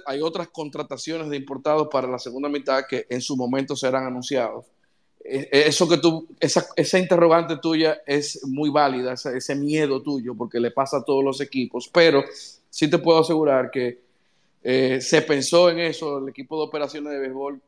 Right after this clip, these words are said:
eh, que cabeza Raymond Abreu, se pensó bastante en eso, por eso muchas de las contrataciones vienen por temporada completa, eh, y también esos jugadores que se adquirieron en temporada muerta, léase Robert García, Rosel Herrera, Bra-,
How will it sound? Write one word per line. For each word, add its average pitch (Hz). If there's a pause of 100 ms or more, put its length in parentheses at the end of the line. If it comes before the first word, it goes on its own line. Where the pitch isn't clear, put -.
eh, 123
que 117
cabeza 131
Raymond 139
Abreu, 139
se - (260)
pensó 139
bastante 143
en 139
eso, 131
por 131
eso - (640)
muchas 147
de 165
las 160
contrataciones 151
vienen 143
por 135
temporada 131
completa, 147 (880)
eh, 127
y 170
también 170
esos 156
jugadores 156
que 156
se 160
adquirieron 139
en 131
temporada 123
muerta, 127 (100)
léase 127
Robert 107
García, 135
Rosel 113
Herrera, 131
Bra-, 117